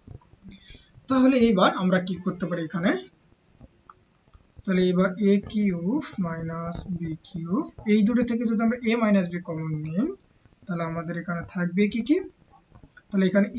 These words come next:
a মাইনাস বি স্কয়ার প্লাস এখানে থাকবে মূলত হচ্ছে থ্রি এ বি। তাহলে আমরা এখান থেকে কি লিখতে পারি, যে এ কিউব মাইনাস বি কিউব,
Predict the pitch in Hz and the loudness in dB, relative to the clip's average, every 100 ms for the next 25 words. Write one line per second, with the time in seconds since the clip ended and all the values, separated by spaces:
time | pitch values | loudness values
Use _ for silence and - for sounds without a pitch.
0 | 208 196 233 - 175 170 170 175 170 156 | 4 4 4 0 -4 -4 -2 -2 -4 -8
1 | 147 156 180 330 370 _ - - - _ | -8 -2 0 0 -4 _ -20 -20 -20 _
2 | - _ _ _ _ - 226 - - 220 | -20 _ _ _ _ 0 2 2 0 0
3 | 254 311 - 165 165 233 226 233 220 220 | 2 -2 -6 -4 -2 -2 -2 -2 -2 -2
4 | 202 226 226 220 214 226 202 240 202 - | -2 0 -2 -2 -2 -4 -6 -8 -10 -6
5 | 190 170 196 285 185 160 208 349 - _ | -4 0 -2 -2 -8 -4 -4 -4 -12 _
6 | 202 202 175 - _ - _ _ _ _ | 0 0 -2 -14 _ -20 _ _ _ _
7 | - - - _ _ _ _ _ _ - | -20 -20 -20 _ _ _ _ _ _ -20
8 | - - - 208 180 175 170 180 175 175 | -20 -20 -16 -4 -2 0 0 0 0 0
9 | 180 160 - 170 208 269 269 202 185 202 | -2 -6 -6 -4 -2 -2 -2 -2 -2 0
10 | 196 196 185 180 180 175 175 180 175 160 | 0 0 -2 0 2 2 0 -4 -10 -10
11 | 156 - 175 208 | -12 -8 0 0